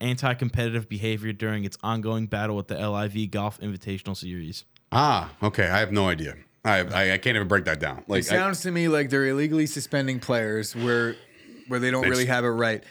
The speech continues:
Speaker 2: That's true. If
Speaker 3: Um,
Speaker 2: there's a contract involved, man, those things are ironclad.
Speaker 3: I don't know
Speaker 2: You
Speaker 3: if
Speaker 2: can't
Speaker 3: there's,
Speaker 2: mess
Speaker 3: like,
Speaker 2: around.
Speaker 3: if you earn a tour card, I guess they have a right to do what they
Speaker 2: Doug,
Speaker 3: want in
Speaker 2: kick
Speaker 3: terms
Speaker 2: him
Speaker 3: of
Speaker 2: off the
Speaker 3: suspensions,
Speaker 2: tour.
Speaker 3: but I'm sure there's some fine print that these lawyers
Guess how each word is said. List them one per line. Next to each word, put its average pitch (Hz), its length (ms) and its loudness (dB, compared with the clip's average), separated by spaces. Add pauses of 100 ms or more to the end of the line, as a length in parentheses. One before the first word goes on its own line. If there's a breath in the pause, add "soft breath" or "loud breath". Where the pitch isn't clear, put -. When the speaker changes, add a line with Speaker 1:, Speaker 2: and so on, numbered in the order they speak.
Speaker 2:
That's 135 280 4
true. 220 240 8
If 143 120 6
Speaker 3:
Um, 135 40 0
Speaker 2:
there's 185 160 6
a 175 60 4
contract 220 480 6
involved, 190 360 6
man, 147 280 2
those 165 160 6
things 254 180 2
are 233 80 4
ironclad. 202 360 4
Speaker 3:
I 202 120 6
don't - 80 4
know 226 80 4
Speaker 2:
You 202 40 4
Speaker 3:
if 196 40 6
Speaker 2:
can't 220 120 4
Speaker 3:
there's, 170 120 4
Speaker 2:
mess 170 160 4
Speaker 3:
like, 160 100 2
Speaker 2:
around. 185 180 6
Speaker 3:
if 247 40 6
you 240 80 6
earn 196 200 4
a 180 60 2
tour 156 320 2
card, 120 300 0
I 110 80 2
guess 175 220 2
they 151 140 -2
have 135 180 2
a 120 80 2
right 120 300 0
to 120 60 -6
do 123 200 0
what 120 100 2
they 120 80 2
Speaker 2:
Doug, 208 220 8
Speaker 3:
want 127 140 2
in - 40 0
Speaker 2:
kick 123 80 0
Speaker 3:
terms 135 160 0
Speaker 2:
him 190 60 2
Speaker 3:
of - 20 -2
Speaker 2:
off - 60 -6
the - 60 -2
Speaker 3:
suspensions, 147 440 -2
Speaker 2:
tour. 156 80 -2
Speaker 3:
but 147 80 2
I'm 147 120 0
sure 208 180 2
there's 208 140 0
some 143 120 -4
fine 143 320 -2
print 139 280 -2
that 113 120 -4
these 113 180 -4
lawyers 120 520 0